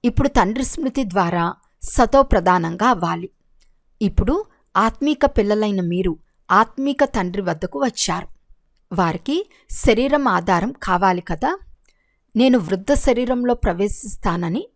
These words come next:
వారంటారు. అది కూడా వానప్రస్థ సమయంలో. తండ్రి వచ్చినప్పుడు సృష్టి అంతటికీ కళ్యాణమవుతుంది. ఇది భాగ్యశాలి రథం. ఇతని ద్వారా చాలా సర్వీస్ జరుగుతుంది.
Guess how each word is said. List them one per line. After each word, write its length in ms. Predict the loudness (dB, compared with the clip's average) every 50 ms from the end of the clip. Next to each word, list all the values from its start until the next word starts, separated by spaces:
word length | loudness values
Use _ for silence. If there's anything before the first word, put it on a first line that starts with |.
| 0
వారంటారు. 580 | 2 2 2 2 -2 -4 -6 -8 -8 -8 -10 -12 -16 _ _ _ _ _ _ _ _ _ _ _ _ _ _ 0
అది 200 | 0 0 0 0
కూడా 460 | 0 2 2 2 4 2 0 0 -2 -4 _ _ _ -14 -6
వానప్రస్థ 680 | 2 4 4 4 4 2 0 0 0 0 0 2 0
సమయంలో. 680 | 0 0 0 -2 -2 -2 -4 -4 -4 -4 -4 -6 -6 -8 _ _ _ _ _ _ _ _ _ _ _ _ _ _ _ -6 0 0
తండ్రి 300 | 2 2 0 -4 -4 -2
వచ్చినప్పుడు 840 | -2 -2 -2 -2 -4 -2 -2 -2 -2 -2 -2 -2 -2 -4 -4 -6 _ _ _ _ -8
సృష్టి 560 | -4 -2 0 0 2 2 0 2 4 4 4
అంతటికీ 680 | 4 4 2 0 -2 -2 -2 -2 -6 -6 -6 -6 -6 _ -4 -2
కళ్యాణమవుతుంది. 1000 | 0 2 2 2 2 2 0 -4 -4 -6 -8 -10 -10 -8 -8 -8 -8 -10 _ _ _ _ _ _ _ _ _ _ _ _ _ -6
ఇది 420 | -6 -4 -2 0 0 0 0 -2 -6 _ _ _ _ -12
భాగ్యశాలి 840 | -8 0 2 2 2 2 2 0 0 0 0 0 0 0 0 0 0 0
రథం. 300 | 0 -2 -4 -4 -10 -10 _ _ _ _ _ _ _ _ _ _ _ _ _ -4
ఇతని 300 | -2 2 2 2 0 0
ద్వారా 580 | -4 -4 -2 -2 0 0 0 0 2 0 0 -2 _ _ _ _ _ _ -4 0
చాలా 260 | 4 4 4 4 4 2
సర్వీస్ 580 | 2 2 2 0 0 -2 -2 0 0 0 0
జరుగుతుంది. 640 | 0 -2 -2 -2 -6 -8 -10 -10 -10 -10 -10 -12